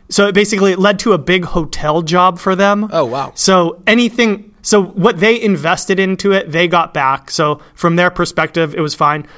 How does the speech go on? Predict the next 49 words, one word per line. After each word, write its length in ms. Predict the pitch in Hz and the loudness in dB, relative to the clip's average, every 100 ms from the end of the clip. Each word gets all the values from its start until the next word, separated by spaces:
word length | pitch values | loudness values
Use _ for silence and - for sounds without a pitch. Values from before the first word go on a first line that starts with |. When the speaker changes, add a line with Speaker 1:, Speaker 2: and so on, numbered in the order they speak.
| - | -4
Speaker 1:
From 160 | 190 196 | 0 2
my 120 | 226 | 2
perspective, 680 | 208 190 180 175 175 147 - _ _ - | 0 -2 -2 0 -2 -2 -14 _ _ -2
I 40 | |
mean, 100 | 190 | 2
I 80 | 196 | 4
didn't 220 | 208 175 | 2 0
lose 340 | 160 170 196 165 | 2 4 4 2
anything 460 | 151 151 165 160 | -2 -2 -2 -2
but 360 | 151 147 - _ | 0 -2 -4 _
my 160 | 175 147 | -2 -2
time, 380 | - 170 160 | 0 0 0
I 80 | 139 | -4
guess, 320 | 135 139 143 | -4 -4 -4
in, 320 | - 151 139 135 | -6 -6 -8 -8
you 100 | - | -6
know, 80 | 139 | -6
trying 280 | 139 160 151 | -2 -2 -2
to 60 | 139 | -4
do 140 | 135 | -4
it. 160 | 135 165 | -4 -2
That's 220 | 170 - | -2 -2
fine. 320 | 139 127 139 - - - - | -4 -4 -10 -18 -20 -20 -2
Um, 440 | 185 190 180 156 - _ | 2 2 0 -6 -16 _
definitely 420 | - 277 311 226 196 | 0 0 2 0 2
learned 400 | 165 185 202 202 | 2 2 2 0
a 160 | 202 | -2
few 260 | 185 185 185 | -2 0 -2
things 320 | 185 180 190 | 0 -2 0
from 240 | - 208 | 0 0
it. 200 | 214 214 - - | 2 -2 -4 -4
I 60 | 180 | -2
would 120 | 190 | 0
say 240 | 226 208 | 2 2
the 280 | 190 151 175 135 - _ _ _ _ | 0 -2 -2 -4 -16 _ _ _ _
biggest 380 | 214 254 311 311 | -2 0 0 -2
takeaway, 420 | 294 311 311 311 - | -6 -2 0 2 2
and 220 | 220 214 - - _ _ _ - | -2 -4 -16 -20 _ _ _ -2
I 60 | |
don't 320 | 277 381 - - | 0 0 -4 -16
totally 460 | - 214 240 254 | 0 2 2 0
blame 260 | 208 233 240 | 0 0 0
myself 320 | 240 240 233 | -2 -2 -2
for 80 | 247 | 0
this 140 | 233 | -2
because 300 | 240 196 220 | -2 0 2
I 80 | 208 | 2
did 400 | 165 - 226 190 | 0 -2 -2 -2
try 500 | - - 160 170 202 | -6 -2 2 2 0